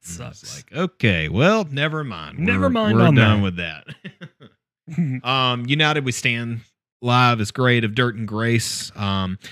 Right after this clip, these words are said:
Speaker 1: the Let Hope Arise soundtrack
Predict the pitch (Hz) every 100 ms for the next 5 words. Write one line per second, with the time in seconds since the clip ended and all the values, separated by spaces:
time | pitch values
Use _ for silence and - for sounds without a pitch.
0 | - - - 101 101 135 - - 143 139
1 | 104 95 107 117 123 127 117 - _ _
2 | _ _ _ - - 117 147 143 175 180